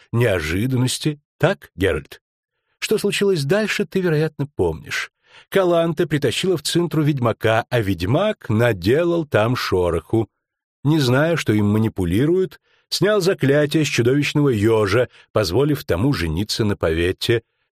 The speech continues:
Тем самым ведьмак обеспечил Каланте сохранение трона. Связь Паветты с расколдованным чудовищем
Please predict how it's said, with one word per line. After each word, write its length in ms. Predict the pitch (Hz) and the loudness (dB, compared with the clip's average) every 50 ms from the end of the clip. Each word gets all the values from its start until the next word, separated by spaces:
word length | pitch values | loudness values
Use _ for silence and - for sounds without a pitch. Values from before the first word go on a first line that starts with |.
| _ | _
Тем 220 | - - 95 87 85 | -2 -2 -2 -2 -2
самым 540 | - - - 98 110 147 170 170 170 170 | -4 -2 0 2 2 2 2 0 0 -2
ведьмак 480 | 160 107 92 76 - 80 95 120 123 - | 0 0 -2 -2 0 -2 0 0 0 -2
обеспечил 600 | 101 82 82 78 - - - - - - 104 92 | -2 -2 -4 -6 -4 -2 -2 -2 0 0 -2 -2
Каланте 640 | - - 73 73 78 92 110 113 - - 117 117 - _ _ - | -2 -6 -4 -2 0 0 0 0 0 0 0 0 -2 _ _ -8
сохранение 580 | - - 127 - - 80 76 80 87 104 120 123 | -4 -4 -4 -2 -4 -4 -4 -4 -4 -6 -6 -6
трона. 480 | - - 80 71 69 71 80 98 104 _ _ _ _ _ _ _ _ _ - | -6 -4 -4 -2 -2 -2 -4 -4 -6 _ _ _ _ _ _ _ _ _ -8
Связь 340 | - - 104 120 120 - - | -4 0 0 0 0 0 -2
Паветты 600 | - 104 101 110 120 117 - - 117 120 117 - | -2 0 2 2 0 0 0 0 0 0 0 -2
с 100 | - - | -4 -2
расколдованным 720 | 120 113 - - - 82 80 85 107 107 95 90 87 90 | -2 -2 -2 -2 -2 -2 -2 0 0 0 0 0 -2 -2
чудовищем 720 | 87 - 90 78 76 127 147 135 107 - - - 117 120 | -4 -4 -4 -2 0 0 0 2 0 0 0 0 0 0